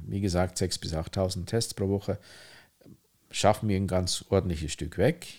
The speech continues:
das so, dass die Leute sich hier an der Universität auf jeden Fall sicher fühlen können.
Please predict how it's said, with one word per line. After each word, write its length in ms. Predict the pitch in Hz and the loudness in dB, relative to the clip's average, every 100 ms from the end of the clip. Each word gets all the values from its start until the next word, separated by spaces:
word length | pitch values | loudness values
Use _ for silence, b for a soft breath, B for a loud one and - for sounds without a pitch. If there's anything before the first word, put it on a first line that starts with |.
| - | -10
das 180 | - - | -6 -2
so, 100 | 101 | -2
dass 180 | 92 - | -2 -4
die 120 | 90 | -4
Leute 380 | 87 85 101 101 | -2 0 0 -2
sich 220 | - 87 | -4 -4
hier 160 | 101 90 | -2 -2
an 60 | |
der 80 | 87 | -2
Universität 720 | 80 87 82 80 - 82 82 - b b b b | -2 -2 -4 -6 -4 -4 -4 -12 b b b b
auf 140 | 78 | 0
jeden 240 | 82 90 | 2 2
Fall 180 | 85 82 - | 0 -2 -4
sicher 340 | 85 76 85 73 | -6 -4 -2 -4
fühlen 320 | - 73 69 | -4 -8 -8
können. 320 | - 62 - | -10 -10 -12